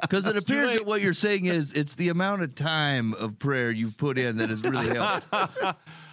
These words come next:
Speaker 2: Uh, yeah, yeah, I probably should be careful how I say that. I mean, I, I don't know how often you have to pray or how long you have to pray, but,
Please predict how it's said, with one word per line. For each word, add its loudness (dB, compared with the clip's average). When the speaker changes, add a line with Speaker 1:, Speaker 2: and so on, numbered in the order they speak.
Speaker 2:
Uh, -4
yeah, -2
yeah, 0
I 0
probably -2
should -10
be -6
careful -4
how -2
I -2
say -6
that. -4
I -6
mean, -4
I, -10
I -2
don't -4
know -2
how -4
often -2
you -4
have -6
to -12
pray -6
or -2
how -2
long -4
you -4
have -8
to -18
pray, -6
but, -10